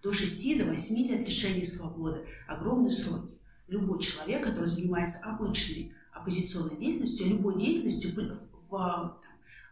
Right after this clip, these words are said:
в, в сфере политики или каких-то социальных проблем, которая была бы неугодна Кремлю, может быть объявлен участником экстремистского сообщества, экстремистской организации. По сути, если бы мы оставили офисы после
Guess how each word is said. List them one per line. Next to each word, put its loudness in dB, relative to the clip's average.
в, -18
в -4
сфере 2
политики 4
или 2
каких-то 0
социальных 2
проблем, -2
которая 2
была 2
бы 0
неугодна 4
Кремлю, 4
может 4
быть 2
объявлен 0
участником 0
экстремистского 0
сообщества, 0
экстремистской -2
организации. -2
По -4
сути, 2
если 2
бы 2
мы 2
оставили -2
офисы 0
после -4